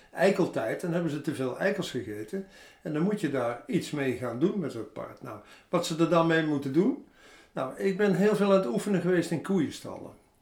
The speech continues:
Eh, ik kwam daar voor stralingen, maar ik bleek ook gewoon heel gevoelig te zijn voor,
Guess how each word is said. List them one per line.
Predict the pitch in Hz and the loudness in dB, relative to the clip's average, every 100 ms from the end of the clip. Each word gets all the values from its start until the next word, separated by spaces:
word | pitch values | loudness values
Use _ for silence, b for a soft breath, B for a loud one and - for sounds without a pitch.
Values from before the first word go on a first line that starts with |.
| - | -10
Eh, | 160 185 160 147 143 147 | -6 -2 -2 -2 -4 -4
ik | 151 | -4
kwam | 185 185 170 | 0 2 4
daar | 135 | 2
voor | - | -2
stralingen, | - 135 156 175 190 196 220 214 B B B | -8 -4 -2 0 0 -2 -4 -8 B B B
maar | - 147 151 | -6 -2 0
ik | 139 | 0
bleek | 147 175 170 | 4 4 4
ook | 202 190 190 | 4 2 2
gewoon | 143 156 147 | 0 0 0
heel | 123 233 | 2 2
gevoelig | 185 151 151 131 127 | 2 0 0 0 -2
te | - | -6
zijn | 113 113 117 170 165 | -8 -6 -4 -4 -2
voor, | 139 135 | -2 -2